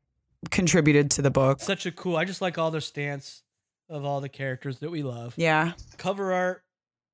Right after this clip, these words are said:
Speaker 2: edited, collection design. Cover art by Mike. I don't think that's Mike, but that's the, oh, it's meaning the collection
Speaker 1: Oh, yeah,
Speaker 2: cover.
Speaker 1: yeah, the cover.
Speaker 2: Durr, durr.
Speaker 1: <laughs>
Speaker 2: I don't think there's anything that stood out with Scott Alley's introduction. Did you see anything that you stood out? It was mainly just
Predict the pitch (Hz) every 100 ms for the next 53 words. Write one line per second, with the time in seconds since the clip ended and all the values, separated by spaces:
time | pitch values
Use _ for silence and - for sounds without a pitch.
0 | _ _ 160 170 170 165 - 170 160 190
1 | 165 156 151 151 147 - 202 247 214 165
2 | 156 156 165 160 170 233 151 127 127 -
3 | 123 120 - _ 127 131 _ _ _ _
4 | 147 151 - 147 151 160 156 147 - -
5 | 151 143 127 - 135 123 - 156 214 226
6 | 185 170 165 151 180 202 180 156 151 196
7 | 185 185 180 170 _ _ _ _ - 185
8 | 175 170 165 165 165 226 - 240 - -
9 | - - - 233 - - - _ 330 403
10 | 415 403 359 277 294 294 294 254 - -
11 | 226 240 220 233 226 190 - - 208 202
12 | 196 196 196 185 170 175 160 165 - -
13 | 156 160 160 180 - 214 190 190 185 190
14 | 185 190 175 - 185 185 180 185 214 208
15 | 196 202 196 165 170 160